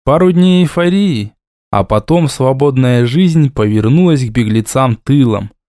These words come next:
Ухаживать за лошадьми приходилось каждый день. Ставить периметр вокруг лагеря тоже. А за чистотой мисок и одежды следить даже внимательнее, чем раньше. Целительством в отрядах занимались белые.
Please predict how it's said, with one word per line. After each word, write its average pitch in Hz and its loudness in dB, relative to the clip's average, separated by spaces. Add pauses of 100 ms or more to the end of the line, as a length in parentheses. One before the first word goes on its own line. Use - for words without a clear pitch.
(360)
Ухаживать 175 0
за 165 0
лошадьми 170 0
приходилось 113 -2
каждый 113 -4
день. 120 -4 (480)
Ставить 139 0
периметр 135 0
вокруг 120 -2
лагеря 113 -2
тоже. 139 0 (680)
А 98 -6
за 107 -2
чистотой 143 -2
мисок 156 0
и 143 0
одежды 143 0
следить 127 -4
даже 135 0
внимательнее, 139 0
чем 151 -2
раньше. 165 -2 (380)
Целительством 117 0
в 120 2
отрядах 120 -2
занимались 107 0
белые. 113 0